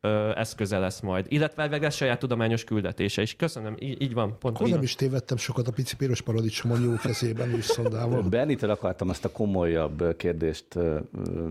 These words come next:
Speaker 3: kérdezni, hogy
Speaker 2: És komolyan?
Speaker 3: ez a
Speaker 2: Bernitől
Speaker 3: technológia,
Speaker 2: komolyan?
Speaker 3: igen, az a technológia, ami a hold felszínéről kőzetet hoz vissza a Földre, az jó lesz arra is, hogy a Marson alkalmazzák, és a Perseverance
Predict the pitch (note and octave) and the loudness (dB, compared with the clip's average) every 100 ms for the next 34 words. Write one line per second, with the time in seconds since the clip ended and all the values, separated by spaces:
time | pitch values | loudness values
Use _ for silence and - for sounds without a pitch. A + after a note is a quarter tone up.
0 | D#2+ - F2 D#2 D#2+ - F#2+ G2+ F2+ E2+ | -6 -2 0 0 -2 0 0 2 0 0
1 | - C3 C#3+ C#3 G#2+ C3 B2+ B2 C#3 A#2 | -2 0 2 2 0 0 0 0 0 0
2 | F2 D#2 D#2+ D2+ G#2 G#2 G2+ - G#2+ - | 0 0 0 0 0 -2 -4 -2 -4 -6
3 | - - A2 G2+ - B2+ A#2+ G2 E2 F2 | -14 -4 -2 0 0 0 0 -2 0 2
4 | F2 F2+ - F2 F2+ E2+ E2+ B2+ A2+ - | 2 0 -2 0 2 0 0 0 0 0
5 | F#2+ F2 - F2 E2 E2 D#2+ F#2+ F#2+ F2 | -2 -2 -2 0 2 0 0 0 2 0
6 | - D#2 - - _ _ - G2+ E2 E2+ | 0 -2 -2 -14 _ _ -2 -2 0 -2
7 | D#2+ - E2 - - D#2+ D#2 F2+ A2+ - | -2 -2 -2 -2 -2 0 2 0 0 -4
8 | - - F2+ E2+ F#2 G2 F#2 E2+ F2 F#2 | -16 -8 -2 0 2 2 0 -2 0 0
9 | - F#2 F2+ F2 E2+ - F2 D#2+ E2 F#2 | 0 0 0 2 0 0 0 0 0 0
10 | G2+ G#2+ F2 D#2+ D#2 D2 D#2+ D2+ E2+ - | 0 0 -2 -4 -4 -4 -4 -2 -2 -2
11 | F2 E2+ E2+ E2+ | -2 0 0 -2